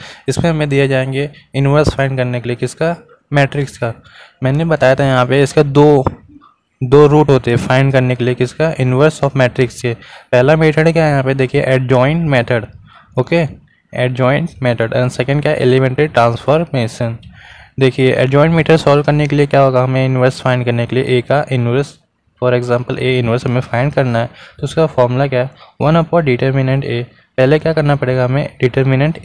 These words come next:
A find करना है and then adjoint A। adjoint A कैसे find होगा, हमने क्या steps है देखते हैं।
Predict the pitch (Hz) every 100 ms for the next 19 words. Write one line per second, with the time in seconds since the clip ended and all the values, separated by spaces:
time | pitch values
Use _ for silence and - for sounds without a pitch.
0 | 131 127 131 131 139 147 139 120 117 -
1 | - - 127 127 127 143 180 - _ _
2 | _ 131 127 127 131 165 180 - 143 127
3 | - 135 135 156 165 170 170 185 175 165
4 | 160 151 139 135 - _ - 135 143 143
5 | 143 - 139 135 151 143 127 - 139 135